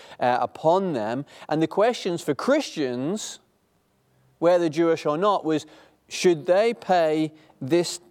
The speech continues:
this tax? And so perhaps Matthew is trying to help his original audience of the gospel understand, uh, h-, how would Jesus respond in this kind of situation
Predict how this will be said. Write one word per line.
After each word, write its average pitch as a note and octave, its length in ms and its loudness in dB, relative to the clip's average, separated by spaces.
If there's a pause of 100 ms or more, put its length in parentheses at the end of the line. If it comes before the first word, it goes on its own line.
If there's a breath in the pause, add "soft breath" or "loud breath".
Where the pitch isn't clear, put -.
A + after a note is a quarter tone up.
(140)
this D#3+ 260 0
tax? - 720 -6 (300 loud breath)
And D#3 140 -2
so D#3+ 180 2
perhaps F#3+ 500 -2
Matthew F#3 480 -2
is D3 100 0
trying G3 200 -2
to F3 100 0
help A3+ 460 0
his G3+ 360 2
original D#3 600 0
audience D#3+ 680 -2
of B2+ 140 -4
the B2+ 80 -2
gospel B2+ 640 -2 (760 loud breath)
understand, F3 580 0
uh, D3+ 100 -2
h-, E3 160 -8
how A3 160 0
would A3+ 160 0
Jesus G#3+ 520 -4
respond E3+ 720 -4 (540)
in D#3+ 180 0
this E3 200 -4
kind D#3+ 260 -8
of C#3 40 -6
situation D3+ 760 -2